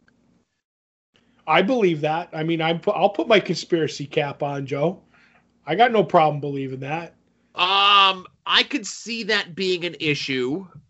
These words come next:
Speaker 2: um, pun intended, but I could probably see it being more so that maybe they thought of something to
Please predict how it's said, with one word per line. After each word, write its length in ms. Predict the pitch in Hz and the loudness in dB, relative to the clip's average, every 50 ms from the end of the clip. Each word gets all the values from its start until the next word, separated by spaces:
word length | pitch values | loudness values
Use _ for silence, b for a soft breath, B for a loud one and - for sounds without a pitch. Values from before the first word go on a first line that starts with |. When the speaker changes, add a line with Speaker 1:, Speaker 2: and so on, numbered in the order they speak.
| _ _ | _ _
Speaker 2:
um, 680 | 135 139 139 139 135 139 135 131 127 131 127 123 127 - _ _ _ 151 - _ _ _ _ _ _ _ | 0 2 2 4 4 2 2 2 2 0 -2 -4 -12 -16 _ _ _ -20 -20 _ _ _ _ _ _ _
pun 280 | - - 180 180 180 | 0 2 2 2 4
intended, 800 | 180 180 165 - 135 143 151 151 151 139 147 147 151 151 131 131 | 0 -2 -2 -4 -2 -2 0 0 2 2 2 2 2 -2 -8 -6
but 520 | - 180 185 170 160 165 - - - - - _ _ _ _ _ _ _ _ _ _ _ _ _ _ _ _ _ - | 0 2 4 4 4 2 0 -6 -14 -18 -20 _ _ _ _ _ _ _ _ _ _ _ _ _ _ _ _ _ 0
I 220 | - 170 202 262 | 4 4 6 4
could 240 | 254 - 359 262 254 | 4 2 -4 -6 -6
probably 680 | - - - 233 220 214 214 190 214 175 185 190 190 185 | -12 -10 -4 -2 0 0 2 0 -2 -4 -2 -4 -6 -6
see 400 | 165 - - - - 180 170 180 | -6 -10 -12 -12 -10 -2 0 0
it 160 | 180 139 156 | 0 0 -4
being 340 | 139 170 175 160 160 160 160 | -6 -2 -2 -2 -2 -2 -4
more 560 | 156 147 143 143 147 151 156 156 156 156 156 | -6 -6 -6 -6 -2 -2 0 2 4 4 4
so 1080 | 156 - - - - - - 160 156 156 151 151 147 147 147 143 147 147 143 139 131 135 _ _ _ _ _ _ _ _ _ _ _ _ _ _ _ _ _ _ _ _ _ | 2 0 -8 -12 -12 -8 -4 0 0 2 4 4 4 4 4 4 4 4 4 2 0 -2 _ _ _ _ _ _ _ _ _ _ _ _ _ _ _ _ _ _ _ _ _
that 440 | 139 139 127 151 151 151 147 - - | -10 -10 -2 0 0 0 0 -2 -4
maybe 680 | 156 143 147 143 135 143 143 156 160 151 165 175 165 160 | -6 -4 -4 -2 0 0 2 2 2 0 -2 -4 -4 -6
they 440 | 160 143 131 147 151 156 156 151 | -6 -4 -2 0 2 2 2 0
thought 420 | 147 - _ - 160 151 151 156 151 | -2 -4 _ 0 0 2 4 4 2
of 100 | 151 151 | 0 -4
something 680 | - - - 151 143 139 - 147 143 143 143 139 135 | -6 -2 -2 -2 -2 -2 -2 -2 -2 -2 -2 -6 -8
to 920 | 131 - - 156 147 147 143 139 139 139 135 139 135 135 135 131 127 131 | -8 -8 -4 0 2 2 4 4 4 4 4 4 4 4 4 2 0 0